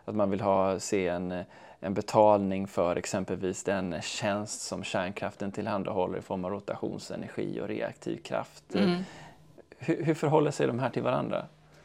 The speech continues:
Speaker 2: Jag tror att det är en, eh, det är he-, det är lite samma sak. Och jag, det är, det är verkligen, eh, jag kan förstå den, den, eh, att, att det kommer fram nu, att, ja, men det här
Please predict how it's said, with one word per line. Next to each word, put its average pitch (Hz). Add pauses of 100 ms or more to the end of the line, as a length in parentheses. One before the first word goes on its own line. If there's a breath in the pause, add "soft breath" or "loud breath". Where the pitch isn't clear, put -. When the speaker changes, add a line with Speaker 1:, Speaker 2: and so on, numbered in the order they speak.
(840 soft breath)
Speaker 2:
Jag 185
tror 240
att 233
det 160
är 156
en, 156
eh, - (840)
det 175 (100)
är 196
he-, 190
det 185
är -
lite 277
samma 202
sak. -
Och 196
jag, 190
det 196
är, 202 (300)
det 208
är 208
verkligen, 185
eh, 160 (540 loud breath)
jag 190
kan 220
förstå 226
den, 156 (100)
den, 147
eh, 143
att, -
att 156
det 147
kommer 170
fram 220
nu, 139
att, 120
ja, 160
men 151
det 151
här 160